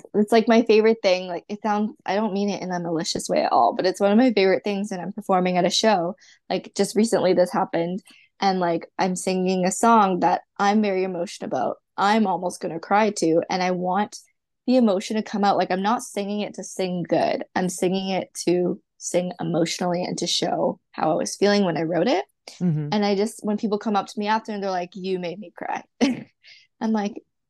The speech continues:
Speaker 1: "Thank you." I'm like, "Sorry,
Speaker 2: <laughs>
Speaker 1: but thank you." <laughs> 'Cause that's, like, I just want
Speaker 2: <laughs>
Speaker 1: people to feel it, you know?
Speaker 2: Yeah. No, I mean,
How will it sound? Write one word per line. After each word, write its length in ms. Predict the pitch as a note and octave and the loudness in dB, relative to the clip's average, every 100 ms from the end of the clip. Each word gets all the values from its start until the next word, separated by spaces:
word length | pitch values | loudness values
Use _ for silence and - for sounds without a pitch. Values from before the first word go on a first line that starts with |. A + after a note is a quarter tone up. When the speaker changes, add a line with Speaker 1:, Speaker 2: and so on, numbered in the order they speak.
| _ | _
Speaker 1:
"Thank 240 | A3 A#3 - | -4 -4 -4
you." 80 | - - _ _ _ | -8 -10 _ _ _
I'm 60 | G#3+ | -2
like, 180 | G#3 - | -2 0
"Sorry, 440 | A3 - A3+ A#3 - | 2 2 2 0 -4
Speaker 2:
<laughs> 40 | |
Speaker 1:
but 100 | - - | -6 2
thank 340 | E4 - - | 2 2 0
you." 140 | A#3 - | -2 0
<laughs> 40 | D4+ G#3+ F#3 - _ - | -2 -2 -8 -14 _ -2
'Cause 440 | G#3 - - C4 | -2 -2 2 4
that's, 300 | B3+ A#3 A#3 - | 6 4 2 4
like, 220 | A3+ A3+ - _ _ E3 | 4 2 -6 _ _ -4
I 40 | A3+ | 0
just 200 | A#3+ B3+ | 2 2
want 200 | G4+ C4+ | 0 0
Speaker 2:
<laughs> 20 | |
Speaker 1:
people 220 | C#4 D#4+ | -2 -2
to 260 | - G3+ G3+ - _ _ _ _ | -2 -2 -4 -10 _ _ _ _
feel 240 | A#3 A3 | 0 2
it, 160 | G3+ - - _ _ _ | 0 -4 -10 _ _ _
you 80 | G#3+ | -8
know? 260 | A3+ C#4 D4+ _ _ _ _ _ _ _ _ _ _ | -4 -4 -6 _ _ _ _ _ _ _ _ _ _
Speaker 2:
Yeah. 340 | D#3+ F#3+ F#3+ D3 | -2 0 -2 0
No, 200 | D#3+ F3 | 2 2
I 120 | D3+ | 2
mean, 440 | D#3+ D3 C#3 - | 0 -2 -4 -10